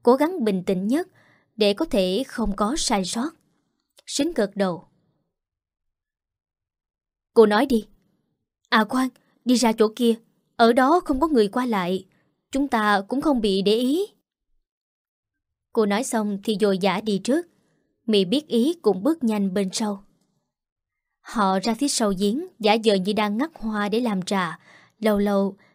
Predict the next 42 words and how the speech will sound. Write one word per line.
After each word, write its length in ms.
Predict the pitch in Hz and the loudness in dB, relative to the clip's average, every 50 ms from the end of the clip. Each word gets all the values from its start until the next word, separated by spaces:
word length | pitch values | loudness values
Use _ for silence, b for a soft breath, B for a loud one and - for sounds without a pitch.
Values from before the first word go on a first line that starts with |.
| b b | b b
lại 180 | 226 220 208 | 2 2 2
khen 240 | 202 - 262 262 254 | 2 0 -2 -2 -2
hoa 240 | 240 247 247 240 233 | -2 -4 -4 -2 -2
nức 220 | 233 320 349 - | -2 -4 -4 -4
nở. 340 | 240 202 185 165 165 208 269 285 _ _ _ _ _ _ _ _ _ _ _ _ _ - | -4 -4 -4 -4 -4 -6 -8 -10 _ _ _ _ _ _ _ _ _ _ _ _ _ -2
Khi 120 | - 269 | -2 0
thấy 140 | - 320 339 | 0 2 2
mọi 240 | 302 226 190 185 190 | 2 2 2 2 2
thứ 180 | 233 240 302 | 0 0 0
đều 220 | 285 233 202 185 185 | 2 2 2 2 2
ổn, 280 | 196 185 180 240 311 - - - - 220 | 0 0 0 -2 -6 -8 -10 -12 -6 -2
Mị 160 | 202 190 180 | -2 0 0
nói 160 | 190 208 285 | 0 -2 -2
nhỏ: 380 | 285 226 175 139 147 196 - - - _ _ _ _ _ _ _ _ _ _ - - - - - - _ _ _ _ _ _ _ _ _ _ _ _ _ _ _ _ _ _ _ _ - | -2 -2 -4 -4 -8 -14 -16 -18 -20 _ _ _ _ _ _ _ _ _ _ -20 -20 -20 -20 -20 -20 _ _ _ _ _ _ _ _ _ _ _ _ _ _ _ _ _ _ _ _ -4
"Mỗi 220 | 214 208 202 208 | -2 0 0 2
tối 140 | 226 254 277 | 4 2 2
đi 120 | 247 254 220 | 2 2 0
ngủ, 460 | 214 202 196 185 185 220 294 302 - _ _ _ _ _ _ _ _ _ _ _ _ _ _ - | 0 0 -2 -2 -2 -2 -4 -4 -8 _ _ _ _ _ _ _ _ _ _ _ _ _ _ -2
đặt 200 | 214 214 208 202 | 0 0 2 4
đôi 140 | 226 226 214 | 4 4 4
dép 200 | - 294 339 - | 4 0 0 0
của 120 | 269 269 | -2 -2
cậu 280 | 262 - 226 202 185 185 | -2 0 0 0 0 0
ta 400 | - 214 208 214 220 220 202 - _ _ _ | -2 0 0 2 2 0 -2 -4 _ _ _
trước 240 | - 349 381 381 - | 2 4 4 4 2
giường 300 | 220 214 202 190 180 175 175 _ _ - | 2 2 2 2 0 -4 -8 _ _ -6
theo 160 | - 247 240 | 0 0 2
hướng 240 | 226 240 262 330 349 | 2 2 2 2 2
ngược 220 | 294 214 190 - 208 | 0 0 0 0 -2
lại, 380 | 202 190 175 180 180 - _ _ _ _ _ _ _ _ _ _ _ _ | -2 -2 -2 -4 -6 -8 _ _ _ _ _ _ _ _ _ _ _ _
một 140 | 220 220 208 | 0 0 0
cái 180 | 202 - 269 294 | 2 2 0 0
sấp 240 | - - 339 370 - - - | 0 2 0 0 0 -2 -2
và 100 | 226 226 | 0 0
một 140 | 202 208 202 | 2 2 0
cái 180 | 202 - 302 311 | 0 0 -2 -2
ngửa. 380 | 277 214 190 180 180 247 294 302 _ _ _ _ _ _ _ _ _ _ _ _ _ _ _ _ _ _ _ _ _ _ _ _ - | 0 0 -2 -2 -2 -4 -6 -10 _ _ _ _ _ _ _ _ _ _ _ _ _ _ _ _ _ _ _ _ _ _ _ _ 2
Cô 100 | 269 254 | 2 4
nhờ 200 | 240 226 214 208 | 4 4 2 2
người 200 | 208 208 202 202 | 2 0 0 0
thân 220 | - 262 262 247 | 0 -2 -2 -2
cận 380 | - 240 196 185 185 196 202 | 0 0 0 0 0 -2 -4